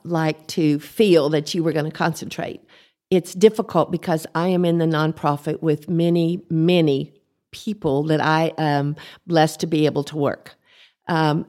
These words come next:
so there are many that I would <laughs> say I would like to endorse, so to speak,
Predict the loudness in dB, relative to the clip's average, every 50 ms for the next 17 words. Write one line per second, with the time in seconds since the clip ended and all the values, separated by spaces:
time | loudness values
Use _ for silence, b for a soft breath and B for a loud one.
0 | -6 -6 0 4 4 6 6 6 6 6 6 6 6 6 4 4 6 4 4 4
1 | 4 4 4 6 6 4 6 4 2 2 2 2 2 4 6 6 4 4 4 2
2 | 2 2 2 2 2 2 2 2 2 4 4 4 6 8 8 8 8 8 6 4
3 | 2 -2 -8 -12 -6 0 2 2 4 2 0 0 2 4 4 4 4 2